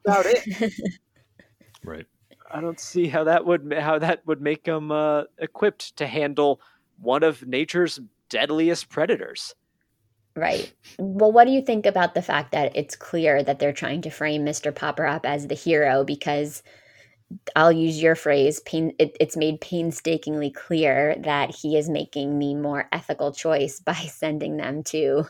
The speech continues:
Speaker 2: the North Pole, um, to be pawns in this colonialism war, really, with humans and
Speaker 3: Colonialist
Speaker 2: nature.
Speaker 3: penguin agenda.
Speaker 2: Colonialist penguin agenda, um, instead of sending them to Hollywood. Like, it's, it's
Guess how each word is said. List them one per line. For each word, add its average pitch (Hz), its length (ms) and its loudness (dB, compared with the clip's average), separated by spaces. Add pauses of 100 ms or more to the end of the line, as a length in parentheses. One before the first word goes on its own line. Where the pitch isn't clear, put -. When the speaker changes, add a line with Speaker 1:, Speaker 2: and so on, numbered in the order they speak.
(100)
Speaker 2:
the 160 140 -4
North 156 380 -6
Pole, 170 520 2 (400)
um, 151 220 -2
to - 100 -10
be 147 240 -4
pawns 151 400 -6
in 156 100 -6
this 151 140 -8
colonialism 147 1300 -4 (240)
war, 160 640 4
really, 156 340 4
with 233 160 4
humans 170 280 2
and 107 60 6
Speaker 3:
Colonialist 113 560 6
Speaker 2:
nature. - 120 6
Speaker 3:
penguin 107 340 8
agenda. 82 520 2
Speaker 2:
Colonialist 196 840 6
penguin 170 300 2
agenda, 156 580 2
um, 151 220 -2
instead 160 380 2
of 156 80 2
sending 151 320 -2
them 151 160 -2
to 165 80 -4
Hollywood. - 640 -2
Like, 156 200 2
it's, 156 240 0
it's 170 220 4